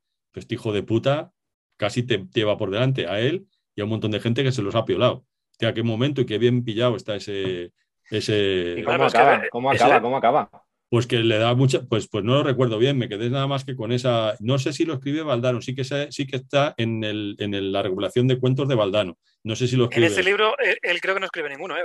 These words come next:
Speaker 3: O, o creo que, creo que es co-, solo escribe el prólogo, lo, él lo recopila.
Speaker 1: No lo sé, bueno, pues revisaré de quién es, pero me pareció brutal.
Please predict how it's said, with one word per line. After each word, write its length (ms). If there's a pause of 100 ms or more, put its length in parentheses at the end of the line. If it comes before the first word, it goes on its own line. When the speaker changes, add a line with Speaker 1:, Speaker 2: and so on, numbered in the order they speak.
Speaker 3:
O, 280
o 100
creo 160
que, 140 (100)
creo 220
que 80
es 80
co-, 140
solo 160
escribe 200
el 60
prólogo, 260
lo, 140
él 80
lo 80
recopila. 260
Speaker 1:
No 80
lo 40
sé, 140 (100)
bueno, 180
pues 140 (140)
revisaré 500
de 100
quién 180
es, 240
pero 180
me 120
pareció 440
brutal. 540